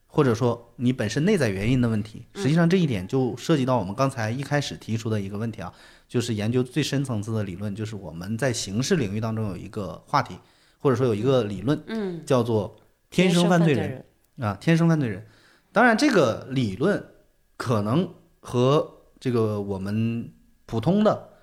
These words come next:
Speaker 1: 没有接受过这种很深刻的刑事教育的这样的人去讲呢，可能他就会觉得这个理论很荒诞。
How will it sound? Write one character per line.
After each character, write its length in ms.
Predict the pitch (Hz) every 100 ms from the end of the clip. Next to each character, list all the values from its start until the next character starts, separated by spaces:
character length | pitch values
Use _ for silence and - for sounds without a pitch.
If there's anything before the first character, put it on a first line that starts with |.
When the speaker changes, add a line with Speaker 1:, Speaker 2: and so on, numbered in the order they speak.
| _ _
Speaker 1:
没 180 | 101 131
有 160 | 214 127
接 160 | 139
受 180 | 139 131
过 400 | 127 110 90 - -
这 100 | 117
种 140 | 107
很 140 | 101
深 180 | 95 123
刻 100 | 131
的 80 | 117
刑 200 | 101 98
事 100 | 123
教 240 | 156 220
育 100 | 123
的 160 | 92 - _ _ _ _ _
这 80 | 120
样 120 | 113
的 380 | 98 95 90 85
人 220 | 95 104
去 120 | 107 143
讲 320 | 117 - 85
呢， 120 | 87
可 120 | - 101
能 120 | 110
他 160 | 110
就 120 | 113 120
会 120 | 117
觉 160 | 101
得 80 | 98
这 140 | 113 147
个 160 | 113
理 140 | 98 95
论 120 | 131
很 140 | 95
荒 300 | - 147 208
诞。 160 | 202